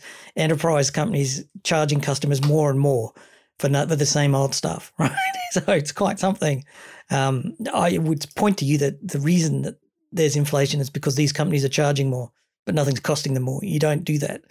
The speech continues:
So H P E got the, got on the end of that, and they've also announced a, a growth. Uh, analysts are a bit mixed. Some of them are saying it's great, uh, H P E is executing,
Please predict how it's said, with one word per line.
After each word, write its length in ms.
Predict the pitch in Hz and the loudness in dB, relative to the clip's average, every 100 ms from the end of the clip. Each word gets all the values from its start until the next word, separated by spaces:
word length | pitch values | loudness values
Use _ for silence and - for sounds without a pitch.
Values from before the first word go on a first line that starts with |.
| - - - | -20 -20 -8
So 120 | - | 0
H 200 | 170 190 | 2 2
P 120 | 220 | 2
E 40 | 254 | 4
got 220 | 196 175 | 4 4
the, 140 | 170 | 0
got 160 | 180 170 | 2 2
on 100 | 160 | 2
the 100 | 156 | 4
end 140 | 156 | 4
of 60 | 151 | 2
that, 260 | 147 147 - | 2 0 0
and 160 | 147 | 2
they've 180 | 147 151 | 4 4
also 260 | 151 156 147 | 2 2 2
announced 400 | 139 143 139 151 | 2 0 -2 -4
a, 80 | 139 147 | -6 -6
a 100 | 147 139 | -6 -2
growth. 400 | 139 139 143 - - - - - | 0 2 0 -6 -20 -20 -20 -4
Uh, 220 | 147 147 | 0 0
analysts 460 | 180 196 208 202 - | 2 2 2 2 0
are 20 | |
a 40 | 170 | 0
bit 140 | 190 | 2
mixed. 300 | 196 180 - | 2 0 0
Some 140 | 175 | 0
of 40 | 175 | 2
them 120 | 156 | 2
are 40 | |
saying 340 | 143 165 151 143 | 2 2 2 0
it's 120 | 139 | -2
great, 340 | - 196 196 - - | 0 2 2 -4 -6
uh, 260 | 151 156 - | -4 -2 -2
H 220 | 165 156 | -4 -4
P 140 | - 170 | -4 -4
E 20 | |
is 100 | 165 | -4
executing, 640 | 160 170 - 156 151 147 | -6 -8 -4 0 0 -2